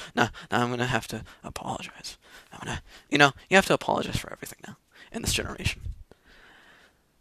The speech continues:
I, because people are always gonna get offended by one thing or another that you say.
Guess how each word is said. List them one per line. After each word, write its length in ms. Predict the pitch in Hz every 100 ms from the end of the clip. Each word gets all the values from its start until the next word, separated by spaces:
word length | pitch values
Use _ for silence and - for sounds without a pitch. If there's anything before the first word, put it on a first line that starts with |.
| - _ _ -
I, 300 | 113 139 131 - _ _ _ _ _ _ _ _ _ -
because 300 | 143 175 -
people 300 | - 170 170
are 120 | 160
always 200 | 160 156
gonna 160 | 170 160
get 120 | 165
offended 380 | 156 180 175 139
by 140 | 127
one 200 | 127 139
thing 220 | - 156
or 60 | 151
another 320 | 156 165 147
that 160 | 131 143
you 80 |
say. 380 | 139 - 180 139